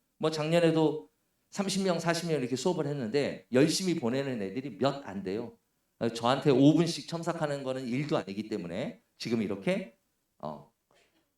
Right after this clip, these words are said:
당당하게 말씀드릴 수 있을 것 같습니다. 그래서 그렇게 우리 신문물을 이용해가지고 그렇게 첨삭은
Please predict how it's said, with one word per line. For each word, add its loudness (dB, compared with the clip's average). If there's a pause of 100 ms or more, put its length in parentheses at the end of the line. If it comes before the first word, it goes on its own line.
(140)
당당하게 6
말씀드릴 -4
수 -14
있을 -18
것 -16
같습니다. -10
그래서 -4 (180)
그렇게 0 (400)
우리 -2 (840)
신문물을 0
이용해가지고 -2
그렇게 -2
첨삭은 0